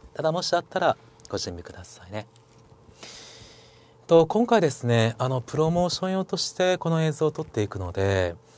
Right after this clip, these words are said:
あの、時間もそこまでないんですね。長い時間。なので、要点だけ、まあ、説明して終わりにしようかなと思っております。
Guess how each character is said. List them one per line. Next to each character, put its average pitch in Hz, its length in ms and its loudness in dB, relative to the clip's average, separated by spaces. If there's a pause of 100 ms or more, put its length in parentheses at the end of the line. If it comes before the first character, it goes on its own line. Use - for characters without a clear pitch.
(200)
あ 131 140 2
の、 139 380 0
時 131 160 -2
間 190 140 -2
も 190 80 -4
そ - 140 -12
こ - 120 -12
ま 262 120 -8
で 110 460 4 (380)
な 139 180 0
い 139 80 0
ん 95 60 -6
で 85 100 -10
す - 160 -14
ね。 175 240 -8 (160)
長 104 240 -4
い 95 60 -4
時 92 120 -10
間。 - 200 -12 (100)
な 156 80 -4
の 156 80 -2
で、 131 220 2 (320)
要 214 200 2
点 151 220 -2
だ 104 120 -2
け、 90 260 -8 (420)
ま 117 100 2
あ、 - 40 -2
説 - 260 -8
明 98 160 -2
し - 160 -6
て 123 300 -2
終 104 80 -2
わ 101 80 0
り 101 80 -2
に 98 80 -2
し - 100 -8
よ 104 100 -4
う 98 40 -6
か 110 100 -2
な 127 140 4
と - 120 -6
思 98 140 0
っ - 20 -2
て 98 460 -4
お - 80 -10
り 87 140 -12
ま 85 100 -10
す。 - 180 -8